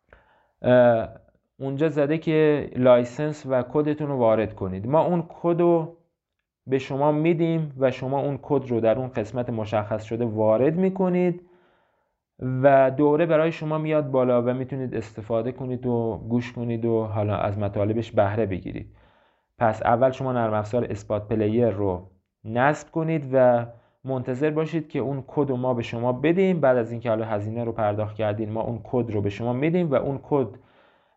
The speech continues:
اه، شما در اون قسمت مشخص شده قرار میدید و تایید می‌زنید و دوره برای شما میاد بالا و می‌تونید استفاده کنید.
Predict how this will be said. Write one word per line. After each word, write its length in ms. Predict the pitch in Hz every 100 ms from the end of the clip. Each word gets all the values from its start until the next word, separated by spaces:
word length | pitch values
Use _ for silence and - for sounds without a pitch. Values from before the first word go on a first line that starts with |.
| -
اه، 200 | 104 104
شما 320 | 104 120 127
در 160 | 117 120
اون 100 | 123
قسمت 380 | 110 104 117
مشخص 520 | 120 104 107 104 104 104
شده 220 | 113 117
قرار 420 | - 101 110 139
میدید 320 | 160 165 160
و 80 | 143
تایید 500 | - 120 110 - 156
می‌زنید 560 | 180 175 175 175 175 175
و 200 | 170 165
دوره 340 | 127 117 127
برای 260 | 123 123 127
شما 560 | 135 127 127 107 104 - _ _ -
میاد 360 | 127 139 123 117
بالا 540 | 117 127 165 190 190 - _ _ -
و 100 | 131
می‌تونید 440 | 160 170 175 175 131
استفاده 640 | 123 - 123 127 117 120
کنید. 480 | 117 107 104 101